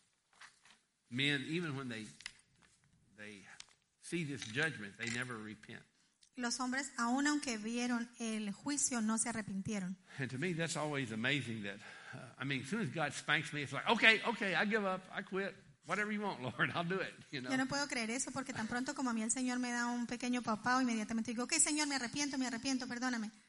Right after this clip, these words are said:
Speaker 1: You know, it doesn't take me long to figure it out when God starts, you know, spanking me.
Speaker 2: No me toma muy largo darme cuenta cuando Dios me está reprendiendo.
Speaker 1: And so, uh, I, I just find it hard to believe that men would get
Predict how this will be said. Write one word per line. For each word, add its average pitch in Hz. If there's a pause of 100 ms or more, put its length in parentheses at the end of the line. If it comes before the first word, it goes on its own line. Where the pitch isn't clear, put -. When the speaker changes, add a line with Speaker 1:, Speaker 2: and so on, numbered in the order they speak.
(120)
Speaker 1:
You 127
know, 110
it 131
doesn't 175
take 160
me 147
long 139
to 107
figure 110
it 107
out 110
when 104
God 104
starts, 98 (800)
you 131
know, 95
spanking 113
me. 101 (120)
Speaker 2:
No 247
me 285
toma 277
muy 269
largo 269
darme 247
cuenta 247
cuando 240
Dios 214
me 226
está 220
reprendiendo. 208
Speaker 1:
And -
so, 104
uh, 95 (340)
I, 117
I -
just 131
find 135
it 104
hard 139
to 117
believe 117
that 92 (100)
men 110 (180)
would 101 (360)
get 110